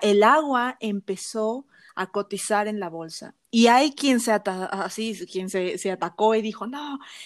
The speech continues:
y hay quien no entiende nada. Entonces, a ver, ¿qué pasa con esta situación?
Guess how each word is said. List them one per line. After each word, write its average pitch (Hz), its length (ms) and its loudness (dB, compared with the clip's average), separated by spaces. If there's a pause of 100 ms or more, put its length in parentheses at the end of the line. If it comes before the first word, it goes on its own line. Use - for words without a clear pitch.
(120)
y 233 100 6
hay 240 220 6
quien 262 440 2
no 220 200 0
entiende 214 420 -4
nada. 190 400 -6 (400)
Entonces, 202 400 -2
a 180 80 2
ver, 170 240 0 (800)
¿qué 381 100 6
pasa 294 360 0
con 208 160 -6
esta 196 180 -10
situación? - 540 -14